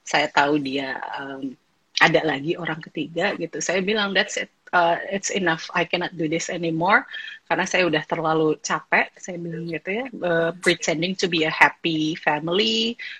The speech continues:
di depan keluarga, di depan teman-teman gitu. Eh, padahal we're not happy inside. Saya nggak tahan, saya bilang gitu. Akhirnya saya confront dia, saya bilang, "Oke,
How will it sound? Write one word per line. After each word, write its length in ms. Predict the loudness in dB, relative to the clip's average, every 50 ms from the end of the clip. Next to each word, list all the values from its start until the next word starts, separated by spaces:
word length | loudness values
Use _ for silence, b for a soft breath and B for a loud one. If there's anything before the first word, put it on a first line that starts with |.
| B
di 80 | -8 -6
depan 320 | -6 -2 0 0 -2 -2
keluarga, 480 | -2 -2 0 2 2 2 2 4 2 2
di 100 | 2 0
depan 240 | -2 -2 -6 -8 -8
teman-teman 680 | -8 -8 -8 -8 -10 -10 -10 -8 -8 -6 -4 -4 -4 -4 -4 -6 -6 -6 -4 -6
gitu. 160 | -6 -8 -10 -16 B B B B B B B B _ _ _ -16
Eh, 240 | -12 -10 -8 -8 -2
padahal 480 | 0 0 2 2 2 2 2 0 0 0
we're 220 | -2 -2 0 0
not 100 | 0 -2
happy 480 | -2 -4 -6 -8 -4 -4 -4 -4 -4 -6
inside. 440 | -8 -8 -6 -2 0 0 0 0 -4
Saya 260 | -8 -6 -6 -4 -4
nggak 140 | -4 -4 -4 -4
tahan, 220 | -4 -2 -4 -6 -6 -8
saya 140 | -12 -12 -12
bilang 180 | -12 -10 -10 -10 -12
gitu. 160 | -10 -10 -10
Akhirnya 280 | -8 -2 0 0 0 0 b b b b b b b b _ _ _ -10
saya 220 | 2 4 4 4 6
confront 400 | 4 2 4 2 -2 -2 0 0
dia, 640 | 0 0 2 4 6 6 6 6 4 2 -2 -6 -10 _ -20 -20 _
saya 140 | 0 0 0
bilang, 220 | 2 0 -2 -2 -6
"Oke, 260 | -2 0 0 0